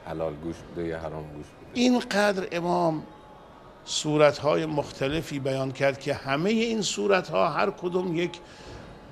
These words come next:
Speaker 2: بابی و یک مسئلهٔ فقهی به خودش اختصاص می‌ده.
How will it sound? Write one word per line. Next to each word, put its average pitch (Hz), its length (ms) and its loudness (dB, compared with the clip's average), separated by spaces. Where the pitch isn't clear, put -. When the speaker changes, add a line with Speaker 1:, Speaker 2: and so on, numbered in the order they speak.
Speaker 2:
بابی 214 680 10
و 139 120 4
یک 156 240 2
مسئلهٔ 135 600 4
فقهی 196 360 4
به 156 120 0
خودش 147 320 0
اختصاص 123 540 -4
می‌ده. 98 200 -8